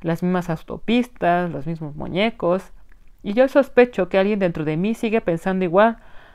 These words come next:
porque lo que me duele y me sorprende y me fastidia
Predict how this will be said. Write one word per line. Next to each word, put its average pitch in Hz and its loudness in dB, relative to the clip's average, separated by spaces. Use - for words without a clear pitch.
porque - -2
lo 196 4
que 208 2
me 208 4
duele 240 4
y 277 2
me 226 2
sorprende 220 2
y 208 2
me 160 -2
fastidia 180 2